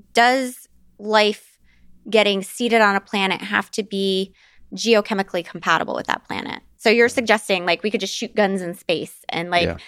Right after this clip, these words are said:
Speaker 1: life could go to Mars and then it would just live there and be happy there. Um, but that's actually an open question. So one of the things I was gonna say in response to your question about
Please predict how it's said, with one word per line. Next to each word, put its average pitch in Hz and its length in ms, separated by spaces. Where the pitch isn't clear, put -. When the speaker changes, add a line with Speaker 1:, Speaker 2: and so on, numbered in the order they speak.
Speaker 1:
life 226 220
could 277 160
go 208 100
to 202 80
Mars 180 500
and 190 120
then 185 60
it - 60
would 190 120
just 185 160
live 196 240
there 160 480
and 185 240
be 175 480
happy 185 340
there. 190 300
Um, 196 320
but 214 140
that's 277 180
actually 262 520
an 208 140
open 208 260
question. 220 340
So 226 140
one 247 120
of 311 60
the 330 40
things 262 200
I 220 60
was 208 120
gonna 202 140
say 196 220
in 190 80
response 185 480
to 202 100
your 185 140
question 190 480
about 170 540